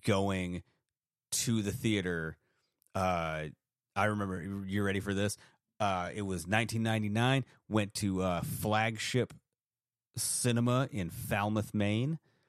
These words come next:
uh, watched it with my buddy, and we both,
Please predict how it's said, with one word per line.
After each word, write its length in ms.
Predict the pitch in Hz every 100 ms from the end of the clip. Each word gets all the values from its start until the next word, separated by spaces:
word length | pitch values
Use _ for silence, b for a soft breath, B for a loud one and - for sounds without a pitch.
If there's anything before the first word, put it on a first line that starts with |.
| _ _ _ -
uh, 380 | 95 90 82 82
watched 640 | 80 87 92 98 101 -
it 200 | 143 143 - _ _ _ _ _ _ 101
with 300 | 101 90 -
my 180 | 95
buddy, 540 | 85 95 107 127 139 -
and 520 | 95 92 90 90 85
we 240 | 76 98
both, 640 | 90 90 98 101 95 -